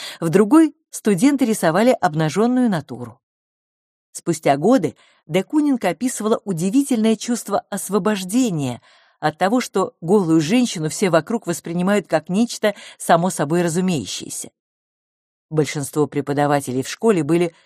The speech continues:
сумасшедшими итальянцами. Некоторых наняли на эту работу через проект, в том числе первого учителя Элен. Звали его Коррадо ди Маркарелли, или на американский манер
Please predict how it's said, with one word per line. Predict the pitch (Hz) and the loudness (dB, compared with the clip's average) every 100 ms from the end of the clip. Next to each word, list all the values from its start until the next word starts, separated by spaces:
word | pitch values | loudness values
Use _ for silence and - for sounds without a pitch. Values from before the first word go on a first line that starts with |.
| _ _ _ | _ _ _
сумасшедшими | - 180 156 139 - 247 254 - 220 208 - | -4 -2 0 -2 0 0 0 -4 -2 -2 -4
итальянцами. | 156 151 135 127 139 135 - - - _ _ _ _ _ _ _ | -6 -4 -2 -2 -2 -4 -8 -14 -18 _ _ _ _ _ _ _
Некоторых | 165 196 294 285 226 254 - | 2 4 4 2 2 2 2
наняли | 190 214 226 196 175 | 0 2 4 2 4
на | 170 | 4
эту | 165 156 | 2 2
работу | 156 202 214 | 2 0 -2
через | - 240 247 | -2 -2 -2
проект, | - 285 240 120 - _ _ _ _ _ | -2 0 0 -2 -6 _ _ _ _ _
в | _ | _
том | 196 240 | 2 2
числе | 233 - 202 214 220 - _ | 0 -2 2 2 2 -4 _
первого | 185 196 180 160 | 0 0 0 0
учителя | 151 143 156 135 165 | 0 0 -4 -2 -2
Элен. | - 185 156 120 110 - _ _ _ _ _ _ _ _ _ _ - | -2 -2 -2 -4 -10 -16 _ _ _ _ _ _ _ _ _ _ -12
Звали | 139 165 262 285 | -4 2 4 4
его | 269 262 | 4 4
Коррадо | - 170 165 214 190 | 4 2 4 2 2
ди | 165 175 | 0 2
Маркарелли, | 185 180 214 214 123 101 82 - _ _ | 0 0 -2 -2 -4 -6 -10 -16 _ _
или | 165 180 | -2 2
на | 156 151 | 2 2
американский | 151 147 139 156 135 - | 2 0 0 -2 -2 -6
манер | 127 117 147 233 269 | -6 -4 0 0 0